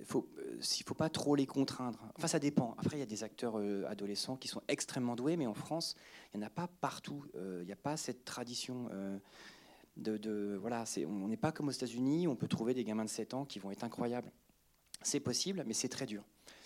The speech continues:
Et, euh, et donc, je, souvent, j'adapte le personnage. Pour, par exemple, euh, euh, Nils Otnin-Girard, qui joue, euh, J B. Euh, Nils a les cheveux longs, il est habillé en noir, il parle comme ça.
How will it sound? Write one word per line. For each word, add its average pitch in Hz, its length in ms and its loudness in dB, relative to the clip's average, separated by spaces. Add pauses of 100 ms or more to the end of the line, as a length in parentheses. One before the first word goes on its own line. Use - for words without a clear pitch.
(260)
Et, 117 180 0
euh, 110 320 2
et 117 80 -2
donc, 131 220 2
je, 120 180 0
souvent, 151 300 4
j'adapte 139 340 4
le 135 80 6
personnage. 120 640 0
Pour, 110 140 0
par 113 160 0
exemple, 113 320 -4
euh, 104 160 0 (680)
euh, 104 180 -6 (280)
Nils 131 260 0
Otnin-Girard, 127 640 0
qui 117 140 -10
joue, 123 240 0
euh, 107 80 0 (360)
J 95 200 0
B. 135 60 6 (1500)
Euh, 90 400 -4
Nils 151 400 6
a 104 60 4
les 110 100 2
cheveux 107 240 0
longs, 120 240 4
il 120 120 4
est 104 40 2
habillé 101 240 2
en 95 100 2
noir, 113 540 4
il 101 80 0
parle 98 260 0
comme 98 180 -2
ça. - 200 -6